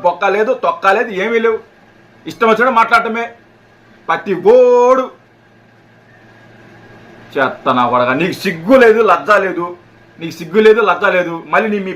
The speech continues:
భార్య పేరు ఎత్తినందుకు నువ్వు ఫీల్ అవ్వబాకు. నేను ఎగ్జాంపుల్ చెప్తున్నా, మీ భార్య మంచిదే, నేను కాదంటోలే, ఎగ్జాంపుల్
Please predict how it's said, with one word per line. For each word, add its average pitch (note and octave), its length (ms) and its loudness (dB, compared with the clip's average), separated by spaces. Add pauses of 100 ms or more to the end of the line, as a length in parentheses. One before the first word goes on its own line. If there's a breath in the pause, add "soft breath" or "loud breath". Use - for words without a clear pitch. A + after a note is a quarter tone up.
భార్య G#3+ 280 2
పేరు G#3+ 180 2
ఎత్తినందుకు G#3 300 -4
నువ్వు F#3+ 140 -10
ఫీల్ A3 160 0
అవ్వబాకు. F#3 340 0
నేను D3+ 200 -8
ఎగ్జాంపుల్ A#3 460 -2
చెప్తున్నా, D#3 320 -8 (1000)
మీ C#3+ 80 -8 (100)
భార్య G3 240 4
మంచిదే, G#3 300 -2
నేను E3 140 -8
కాదంటోలే, F3+ 440 0 (680)
ఎగ్జాంపుల్ A3 380 0